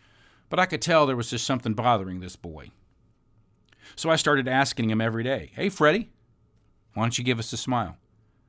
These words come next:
Hey, Freddie, it's Wednesday. We're halfway there." Or on Friday, "Freddie, it's Friday. You got big plans for the weekend?" And Freddie would not lift his head, wouldn't look at me, wouldn't react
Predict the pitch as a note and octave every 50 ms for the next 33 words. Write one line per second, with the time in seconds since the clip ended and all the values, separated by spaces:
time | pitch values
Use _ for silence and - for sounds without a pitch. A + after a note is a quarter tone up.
0 | _ _ _ - G#3+ A#3+ - - F#3 F#3+ F#3+ F#3 - - F#3 G3+ G3+ D#3 D3 D#3
1 | D#3+ D3+ - _ _ _ _ - F#2+ E2 B2 B2 A#2+ - C#3+ C#3+ C#3 D#3 F3 D#3
2 | C3+ A#2+ A#2 _ _ _ _ _ _ _ _ _ _ _ _ _ _ _ - -
3 | E3 E3 - D3+ D#3+ D3+ C#3+ B2+ - - - _ _ - - F3+ F3+ F3 E3+ D3
4 | G#2+ E2+ - - _ - A2+ A2+ - - - - C#3 C#3 C#3 C#3 B2+ G#2 F#2 G#2
5 | A#2+ B2+ B2+ A#2 A2 C3 C#3 A#2+ - - B2+ C3 C#3 D3 C#3+ - - D3 D3 C#3+
6 | D3 D3+ D3 - D3 D3 D3 C#3 - - - - - - - A2+ A#2 A2+ - -
7 | D#3+ D#3+ E3 E3 D#3+ D3 C#3 B2+ A#2 A#2 A2+ A2 G#2 - - A2 B2 C#3+ - -
8 | E3+ D3 - - A2+ G#2+ G2 G2+ B2 B2 - _ _ _ _ _ _ _ _ _
9 | _ _ _ _ _ - G#2 B2 C#3+ D3+ D3+ C#3 C3+ B2+ B2+ - A2 G2+ G#2+ G#2
10 | G2+ G2 G#2 G#2+ - _ _ _ _ _ _ _ - A2 A#2+ B2+ B2 A#2 A2+ A2
11 | A2 G#2 G#2 G2+ F#2+ F#2 - -